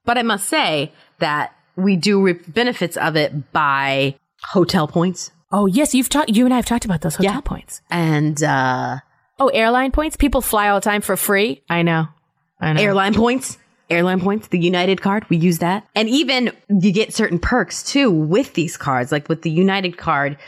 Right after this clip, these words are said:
Speaker 1: you get, they send us, like, passes to the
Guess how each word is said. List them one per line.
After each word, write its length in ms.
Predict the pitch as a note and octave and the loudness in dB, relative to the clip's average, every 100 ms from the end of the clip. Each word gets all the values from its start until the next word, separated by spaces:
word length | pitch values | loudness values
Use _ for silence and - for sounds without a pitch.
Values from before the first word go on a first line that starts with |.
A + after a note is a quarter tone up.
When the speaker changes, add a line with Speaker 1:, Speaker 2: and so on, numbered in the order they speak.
| - - - | -20 -14 -6
Speaker 1:
you 160 | D#3 D#3+ - | -4 -4 0
get, 400 | F3 D3+ - E3 | 0 0 -2 -4
they 100 | D#3 | -2
send 460 | - - F3 E3+ | -4 -2 0 2
us, 420 | D#3+ D3 - - - _ - | 0 0 -4 -8 -10 _ -4
like, 200 | C3 - | -4 -4
passes 920 | - F3 D#3+ F3+ C#4 D4 D#4 - - _ _ - | -2 -2 -4 -2 0 0 0 -6 -14 _ _ 0
to 200 | F#3 E3 | 2 2
the 560 | D3+ C#3 C3 B2 B2+ | 2 2 2 0 -4